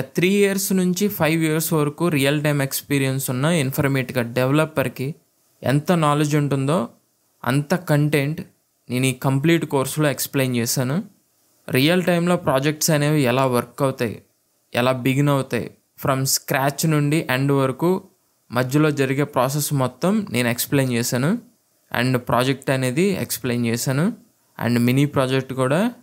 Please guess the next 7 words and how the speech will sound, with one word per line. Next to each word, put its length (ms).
నేను 140
ఎక్స్‌ప్లెయిన్ 420
చేశాను. 460
Every 380
important 520
కాన్సెప్ట్స్ 580
అనేవి 500